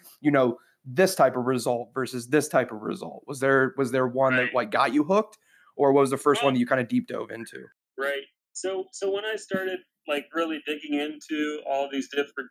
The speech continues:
Speaker 2: tools and resources that were out there, I, I actually, in the process, uncovered some, some ones I'd taken back in college, like, back in two thousand, two thousand six maybe, or something like that. So
Speaker 1: Oh, gosh.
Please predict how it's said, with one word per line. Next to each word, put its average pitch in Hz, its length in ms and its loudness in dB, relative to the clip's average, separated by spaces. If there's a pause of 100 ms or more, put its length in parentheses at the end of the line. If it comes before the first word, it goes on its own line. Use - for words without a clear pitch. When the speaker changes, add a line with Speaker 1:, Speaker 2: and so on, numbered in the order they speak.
(160)
Speaker 2:
tools 143 220 0
and 123 80 -10
resources 131 560 -2
that 143 140 -4
were 135 120 -2
out 135 200 0
there, 147 260 -2 (380)
I, 127 80 0 (360)
I 139 60 -2 (160)
actually, 143 580 0
in 139 280 -2
the 131 80 0 (120)
process, 135 640 -2
uncovered 135 680 -2 (320)
some, 120 400 -4 (120)
some 120 320 -4
ones 131 280 0
I'd 120 180 0
taken 120 300 -4
back 117 160 0 (100)
in 101 100 -16
college, 120 440 0
like, 110 200 -4
back 113 180 -2 (100)
in 107 180 -10
two 117 160 -8
thousand, 110 540 -4 (1080)
two 123 80 -2
thousand 120 300 -2
six 139 360 -4
maybe, 165 300 0
or 165 80 2
something 160 300 -4
like 165 200 -4
that. 160 280 -2
So - 180 0
Speaker 1:
Oh, 110 120 2
gosh. 107 520 4